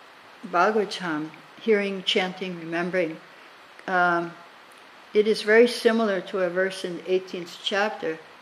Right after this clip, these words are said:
uh, end of eighteenth chapter, verse sixty-five, "Manmana bhavavad bhakto majati mam namaskuru." Always think of me, become my devotee, worship me.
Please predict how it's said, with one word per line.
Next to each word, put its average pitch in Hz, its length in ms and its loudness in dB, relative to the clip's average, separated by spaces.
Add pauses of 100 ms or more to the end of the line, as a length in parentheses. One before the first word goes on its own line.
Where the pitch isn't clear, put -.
(540)
uh, 160 340 -2
end 190 180 -6
of 180 140 -6
eighteenth 175 460 -8
chapter, 190 380 -2
verse 165 180 -10
sixty-five, 185 640 2
"Manmana 190 680 0
bhavavad 175 460 -2
bhakto 190 480 -2
majati 165 560 -6
mam 151 400 -8
namaskuru." 156 500 -12
Always 139 200 -10
think 202 260 -10
of 190 140 -10
me, 202 180 -2
become 185 340 -6
my 175 140 -6
devotee, 175 420 -2
worship - 380 -2 (100)
me. - 100 -12